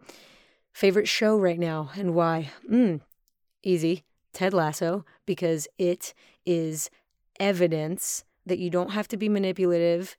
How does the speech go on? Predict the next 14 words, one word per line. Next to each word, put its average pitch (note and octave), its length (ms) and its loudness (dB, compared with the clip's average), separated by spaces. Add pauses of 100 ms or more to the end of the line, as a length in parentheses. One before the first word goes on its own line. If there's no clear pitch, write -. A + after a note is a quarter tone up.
(120)
to - 100 -10
be E3 100 0
great, E3 440 -4 (380)
and D#3+ 360 -2
that E3+ 300 0 (120)
obscure F#3 800 -2
musical F#3 380 -2
theater F3+ 280 4
references E3+ 540 2
make E3 220 -2
life E3+ 200 -2
better. G#3 400 -2
<laughs> - 40 -20 (2000)
Um, F#3 400 2